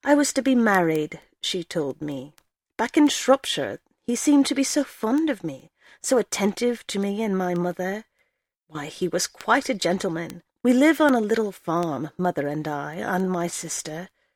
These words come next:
It's quiet, you know, away from the big towns.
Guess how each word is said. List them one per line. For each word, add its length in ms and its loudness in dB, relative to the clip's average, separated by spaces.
It's 140 -2
quiet, 640 0
you 80 -2
know, 300 0
away 340 6
from 220 -2
the 60 0
big 240 -2
towns. 680 -8